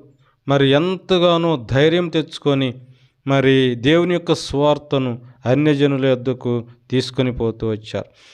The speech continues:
కాబట్టి వాళ్ళు ఎక్కడికి వెళితే అక్కడ అనేక మంది అన్యజనుల యొక్క మరి నేత్రాలు వెలిగించబడుతూ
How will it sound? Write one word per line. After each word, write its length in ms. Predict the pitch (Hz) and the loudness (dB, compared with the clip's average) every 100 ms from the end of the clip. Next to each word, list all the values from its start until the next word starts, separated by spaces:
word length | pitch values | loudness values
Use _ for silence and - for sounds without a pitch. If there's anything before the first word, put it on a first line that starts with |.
| _ | _
కాబట్టి 340 | 165 180 175 180 | 0 0 0 2
వాళ్ళు 220 | 180 175 143 | 2 4 2
ఎక్కడికి 400 | 151 - 202 196 | 0 0 0 4
వెళితే 320 | 208 208 208 208 180 | 2 2 2 2 2
అక్కడ 240 | - 120 120 139 - - _ - | 0 0 2 0 -4 -20 _ -6
అనేక 640 | 127 147 180 196 196 190 | 0 2 4 4 2 0
మంది 340 | 175 170 170 160 143 - | 0 2 2 0 0 -6
అన్యజనుల 600 | 123 147 160 147 156 151 147 | -4 0 0 2 0 2 2
యొక్క 320 | 143 143 - 135 127 - _ _ _ _ - | 0 -2 -4 -4 -4 -14 _ _ _ _ -6
మరి 240 | 127 123 | -2 -2
నేత్రాలు 640 | 120 139 165 165 151 151 139 | 0 0 0 0 -2 0 0
వెలిగించబడుతూ 880 | 120 139 151 170 - 139 135 123 | 2 2 0 -2 -4 -2 -2 -2